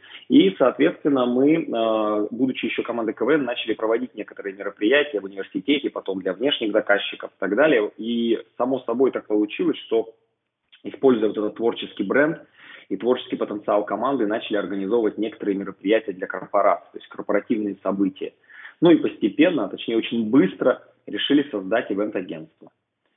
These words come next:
вот, которое назвали также «Левый берег», и четыре года успешно работали в Красноярске. У нас же диалог, я буду задавать вопросы.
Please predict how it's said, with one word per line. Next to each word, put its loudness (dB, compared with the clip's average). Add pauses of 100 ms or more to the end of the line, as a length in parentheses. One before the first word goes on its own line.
(160)
вот, -10
которое 4
назвали 4
также -2
«Левый 2
берег», -4
и -4
четыре -4
года -4
успешно -6
работали -4
в -16
Красноярске. -14 (1500)
У 6
нас 6
же -6
диалог, 4 (420)
я -8
буду -10
задавать 0
вопросы. -2